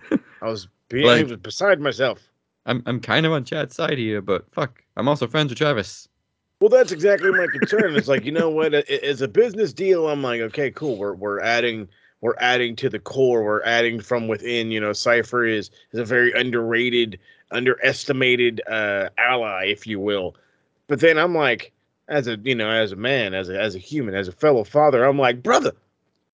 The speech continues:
Speaker 1: you just let that big old dude break in your house. You didn't do shit." <laughs> Nothing.
Speaker 2: Uh, well, either way,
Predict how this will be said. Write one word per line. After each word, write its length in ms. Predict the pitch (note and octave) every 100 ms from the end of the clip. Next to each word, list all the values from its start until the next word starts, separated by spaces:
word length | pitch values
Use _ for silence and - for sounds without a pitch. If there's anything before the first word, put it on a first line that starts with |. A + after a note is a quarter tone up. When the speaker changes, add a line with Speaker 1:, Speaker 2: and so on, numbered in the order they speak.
| _
Speaker 1:
you 100 | F#3+
just 160 | C4
let 180 | D4+ F#3
that 180 | A3 G3+
big 180 | F3 G3+
old 260 | G3+ F3 D3
dude 240 | G3 C#3
break 240 | D#3 G3+
in 120 | F#3 F3
your 100 | D#3+
house. 220 | F#3 E3
You 60 | F3
didn't 260 | F3 A#2
do 60 | -
shit." 320 | - B3 - _
<laughs> 1500 | - - _ _ _ _ _ _ _ _ _ _ _ - -
Nothing. 260 | C3+ - - - _ _ _ _ _ _ _ _ _ _ _ _
Speaker 2:
Uh, 300 | - A#2 A2 -
well, 300 | C3 C#3 A#2 _ -
either 260 | C#3+ B2+
way, 400 | A2+ B2+ G#2 G2+